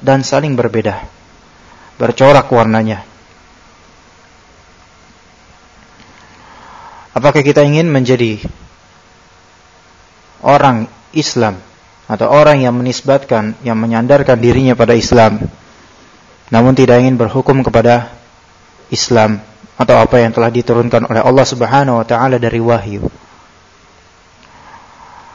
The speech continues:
Apakah kita tidak ingin seperti itu? Atau kita hanya ingin hidup sesuai dengan apa yang kita ketahui, apa yang kita rasakan,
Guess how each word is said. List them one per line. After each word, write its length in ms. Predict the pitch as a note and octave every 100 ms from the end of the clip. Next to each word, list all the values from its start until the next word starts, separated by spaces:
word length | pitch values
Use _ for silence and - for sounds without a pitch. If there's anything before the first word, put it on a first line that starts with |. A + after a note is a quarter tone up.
| - _ _ _
Apakah 360 | C3+ B2+ D3 D3+
kita 240 | C#3+ C#3 B2
tidak 280 | C3 C3 C3
ingin 200 | C#3 A#2+
seperti 400 | A2+ A2 A2+ -
itu? 80 | - - - - - - - - - - _ _ _ -
Atau 440 | C3 D#3+ F3 G3
kita 280 | - D3+ D#3+
hanya 200 | D3+ D3
ingin 400 | C#3 C#3+ C#3+ C#3 - - - - -
hidup 320 | C3 C#3+ C#3
sesuai 360 | - - C3+ C3+
dengan 320 | B2+ C3+ C3 - C3
apa 240 | B2 C3
yang 180 | A#2 B2+ C3 - _ _ _ _
kita 240 | C3 A#2+
ketahui, 600 | B2 A2 B2 B2 C#3+ F3 - - _ _ _ _ _ _ _ - _ _ _ _ _ _ -
apa 240 | B2+ C#3+
yang 80 | C3+
kita 240 | B2+ B2
rasakan, 480 | A#2+ A#2 C3+ - D#3+